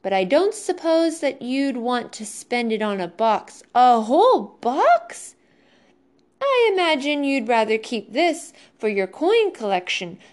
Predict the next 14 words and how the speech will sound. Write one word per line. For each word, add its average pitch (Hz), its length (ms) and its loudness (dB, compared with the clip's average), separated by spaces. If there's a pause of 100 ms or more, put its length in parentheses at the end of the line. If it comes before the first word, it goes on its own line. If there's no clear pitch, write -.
than 202 220 -2
spend 214 340 -2
it 208 80 0
on 185 220 -4
chocolate, 196 760 -2
wouldn't 190 380 -2
you?" 220 380 0 (760)
"Oh, 311 380 2 (140)
no," 240 580 -2 (300)
John 151 260 -8
said. - 340 -14 (360)
"Chocolate - 580 -4 (180)
any 247 360 -2
day." 196 420 -2